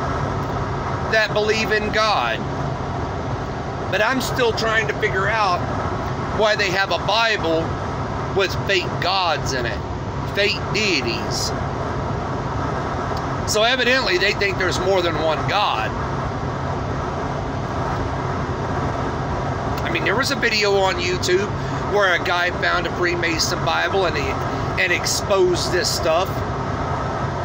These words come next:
And when they pass away, they want that Bible back.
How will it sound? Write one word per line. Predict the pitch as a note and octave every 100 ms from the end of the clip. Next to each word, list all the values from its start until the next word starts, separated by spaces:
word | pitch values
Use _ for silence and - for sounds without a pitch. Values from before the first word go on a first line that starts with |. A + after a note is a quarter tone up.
| - B2+ - - - - - - - - -
And | G3+
when | G#3
they | G#3 G3
pass | G3 F#3 -
away, | F3 G3+ A#3
they | G3
want | F3 F#3 D#3+
that | E3+ C#3+
Bible | F3 E3+ D#3 C#3+
back. | D3 A3 E3+